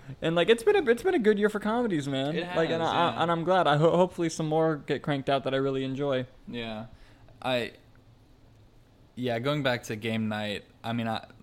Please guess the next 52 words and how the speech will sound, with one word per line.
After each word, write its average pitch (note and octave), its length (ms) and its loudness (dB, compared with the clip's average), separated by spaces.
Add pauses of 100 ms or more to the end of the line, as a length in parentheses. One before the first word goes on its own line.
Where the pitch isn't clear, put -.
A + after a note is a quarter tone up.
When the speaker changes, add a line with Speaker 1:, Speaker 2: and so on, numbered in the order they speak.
(140)
Speaker 2:
like A#2+ 300 -2
we've A2+ 220 -6
talked A2 320 -2
about G#2+ 140 -6
before, G#2+ 260 -4
I'm G#2+ 80 -4
a A2 60 -4
huge A#2 260 -6
Tarantino G#2+ 480 -4
fan, G#2 480 -6
and G#2 380 -4 (1160)
Speaker 1:
Oh. D3+ 160 -14
Speaker 2:
I, D#3 180 6
I D3 560 0 (640)
Speaker 1:
<laughs> - 20 -
I - 20 -10
know, - 240 -10
I C#3+ 60 -10
know C#3 80 -10
where C3+ 80 -14
you're C3+ 100 -12
going C#3 180 -10
with C#3+ 120 -18
this. - 280 -16 (100)
Speaker 2:
One D#3+ 340 2
scene D3 380 0
that G#2 120 0
really C3 380 4
stands C3 360 0
out A#2 200 4
to - 80 -4
me A2 400 -2 (160)
is B2 240 -2
when A#2 420 0
Rachel B2 300 0
McAdams A#2 500 2
is A2 100 -4
in A#2+ 120 0
the A#2 80 0
bar, A2 340 2
and, A2 240 -2
you A#2+ 80 2
know, A2 120 2
they A2+ 140 -2
think A2+ 220 -2
they're A2 120 -2
whole, A2+ 760 0
they're A2+ 220 -2
a A2 40 -4
part A2+ 240 0
of G#2+ 100 -4
it, G#2+ 200 -4